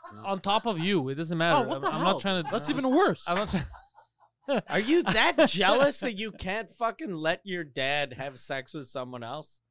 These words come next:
Speaker 2: Yeah. <laughs> It has to be you. Okay, imagine him on
Speaker 1: <laughs> Okay.
Speaker 2: top of, uh, a
Speaker 1: Don't get
Speaker 2: prostitute.
Speaker 1: jealous. Don't
Speaker 2: Of a,
Speaker 1: get
Speaker 2: of
Speaker 1: jealous.
Speaker 2: a prostitute.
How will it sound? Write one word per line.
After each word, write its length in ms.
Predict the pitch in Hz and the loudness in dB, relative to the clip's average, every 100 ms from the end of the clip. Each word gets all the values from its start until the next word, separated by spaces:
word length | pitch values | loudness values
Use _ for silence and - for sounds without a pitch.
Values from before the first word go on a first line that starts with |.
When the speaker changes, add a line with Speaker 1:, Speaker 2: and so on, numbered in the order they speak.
| - | -10
Speaker 2:
Yeah. 240 | 151 135 123 _ _ _ _ _ - | -6 -6 -8 _ _ _ _ _ -2
<laughs> 80 | 190 - - _ _ _ | -2 -2 -20 _ _ _
It 180 | 320 302 - | 0 2 2
has 180 | 269 226 | 0 0
to 80 | |
be 100 | 233 | -6
you. 140 | 233 233 - - 190 | -6 -6 -10 -14 -8
Okay, 140 | 226 233 | -2 -2
imagine 420 | 190 214 226 233 | 0 0 0 -2
him 120 | 240 | 0
on 100 | 190 | -2
Speaker 1:
<laughs> 20 | |
Okay. 60 | 165 | 0
Speaker 2:
top 180 | 180 190 | -2 0
of, 200 | 160 143 | -4 -2
uh, 540 | 143 139 131 123 123 | 0 0 -2 -4 -8
a 40 | 113 | -2
Speaker 1:
Don't 200 | - 131 | -2 2
get 180 | 262 190 | 0 2
Speaker 2:
prostitute. 40 | |
Speaker 1:
jealous. 360 | 247 214 117 - | 0 0 -4 -6
Don't 100 | 147 | -4
Speaker 2:
Of 60 | 151 | -4
a, 40 | 151 | -4
Speaker 1:
get 80 | - | -6
Speaker 2:
of 60 | |
Speaker 1:
jealous. 320 | 175 156 160 | -4 -2 -4
Speaker 2:
a 40 | 131 | -6
prostitute. 520 | 139 135 - - | -6 -6 -8 -16